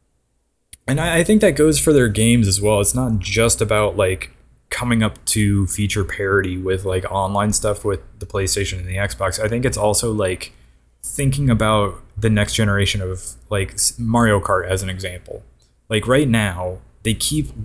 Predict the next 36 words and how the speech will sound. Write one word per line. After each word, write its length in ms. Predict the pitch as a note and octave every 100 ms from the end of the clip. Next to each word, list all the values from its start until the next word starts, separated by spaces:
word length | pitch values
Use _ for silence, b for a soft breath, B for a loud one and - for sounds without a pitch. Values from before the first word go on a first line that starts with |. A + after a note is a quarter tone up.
| -
releasing 840 | A2+ A2 A2+ A2+ - G2 F2 F#2 F#2+ _ _ _ _ -
more 260 | A2 A2
map 300 | F#2+ F#2+ G2
packs 600 | - E2+ E2+ - - - - -
and, 400 | G2+ F#2+ F#2 G2
like, 280 | F#2 - -
additional 460 | A2 G#2+ - G2 F2+
characters 480 | G#2 F#2 - F#2+
every 180 | F#2 F#2
now 160 | F#2 F2+
and 100 | F#2
then. 200 | F#2 F#2+ b b b b b
And 100 | A#2
I'm 100 | A#2+
like, 280 | A#2 A2+ -
"That's 240 | F3+ G#3+
great 280 | A2+ D3 G#3
and 100 | G2
all, 360 | F2+ G2+ A2+ -
but 120 | C3+
I 220 | D#3 E3+ -
only 400 | B2+ C3+ E3 E3
play 260 | C#3 D3 C#3
Mario 340 | A2+ A2 A#2+ G2
Kart 460 | - G2+ G2+ - -
when 160 | - G#2+
I 100 | G#2+
have, 480 | G2 G#2+ G#2 G2+ - - - -
like, 240 | G#2+ G#2 A2+
when 140 | G#2+
I'm 120 | G2+
hanging 200 | G2 A2
out 100 | G2+
with 100 | F#2+
family, 460 | - G2 F#2 F2+ F#2 _ _ _
because 100 | -